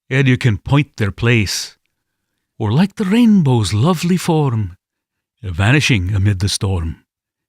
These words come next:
Nae man can tether time or tide. The hour approaches,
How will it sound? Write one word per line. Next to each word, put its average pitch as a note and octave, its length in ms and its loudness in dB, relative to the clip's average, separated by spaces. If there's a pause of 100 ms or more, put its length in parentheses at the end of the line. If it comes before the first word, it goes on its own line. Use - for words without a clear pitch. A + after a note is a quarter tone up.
(600)
Nae A#2+ 400 0
man D3+ 320 4
can D3+ 300 0 (100)
tether D#3 260 0 (180)
time E3 320 2 (100)
or E3+ 140 -2 (160)
tide. A2 420 -2 (480)
The B2 120 -6 (100)
hour E3+ 320 4
approaches, E3+ 600 2